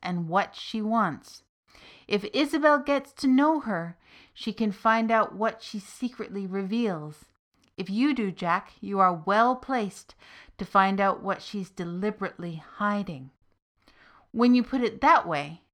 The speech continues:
I'm in," said Jack. "I hope the Decameron brings you both in quite quickly," Lucas wrote. "Mara needs to see there is something in your stories that she wants.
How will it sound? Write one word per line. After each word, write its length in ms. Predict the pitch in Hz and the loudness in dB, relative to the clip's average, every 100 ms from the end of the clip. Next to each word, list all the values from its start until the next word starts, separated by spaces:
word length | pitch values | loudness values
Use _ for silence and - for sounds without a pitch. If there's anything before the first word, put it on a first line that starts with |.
| _ _ - | _ _ -6
I'm 220 | 175 170 | -4 0
in," 320 | 214 180 135 | -2 -2 -6
said 320 | - 147 131 | -16 -18 -18
Jack. 360 | - 131 - _ _ _ _ _ - - - - 214 | -16 -16 -18 _ _ _ _ _ -20 -20 -20 -4 0
"I 120 | 233 | 0
hope 440 | - 311 339 - | 2 2 2 -4
the 80 | 262 | -8
Decameron 880 | 247 240 - 302 302 277 262 240 233 | -8 -10 -4 0 2 4 4 2 2
brings 320 | 247 240 233 | 2 2 0
you 80 | 226 | -6
both 440 | 190 233 269 262 | 2 4 4 0
in 240 | 254 233 233 | -2 0 -2
quite 420 | - 247 226 - | -2 -4 -4 -6
quickly," 500 | 285 277 - 160 151 | -6 -6 -8 -10 -8
Lucas 460 | 151 151 165 156 | -10 -10 -12 -12
wrote. 320 | 156 160 - - _ _ - - - - | -10 -10 -12 -20 _ _ -20 -20 -20 -2
"Mara 420 | 214 254 302 311 | 6 8 8 6
needs 340 | 285 285 277 - | 4 2 0 -6
to 140 | 285 | -8
see 300 | - 262 262 | -6 -4 -4
there 240 | 254 214 | -2 0
is 120 | 208 202 | -2 -2
something 440 | 262 262 262 240 | -2 -2 -2 -4
in 200 | 220 214 | 0 0
your 240 | 214 269 | 2 0
stories 500 | 285 - 214 214 214 | -2 -4 -2 -2 -6
that 140 | - - | -12 -16
she 300 | - 247 247 | -10 -4 -4
wants. 720 | 208 202 196 143 - - - | -2 -4 -4 -6 -16 -20 -20